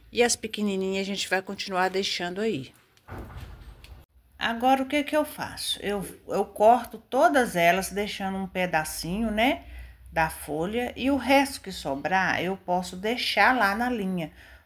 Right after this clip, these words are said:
Porque talvez ela, ela emite raiz de novo.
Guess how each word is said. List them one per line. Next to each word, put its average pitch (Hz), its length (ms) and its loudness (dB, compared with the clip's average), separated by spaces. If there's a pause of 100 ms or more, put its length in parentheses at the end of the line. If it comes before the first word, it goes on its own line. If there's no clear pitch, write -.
(120)
Porque 226 140 -6
talvez 220 720 2
ela, 196 420 2
ela 185 560 6
emite 202 520 -2
raiz 208 480 -2
de 208 160 0
novo. 240 360 4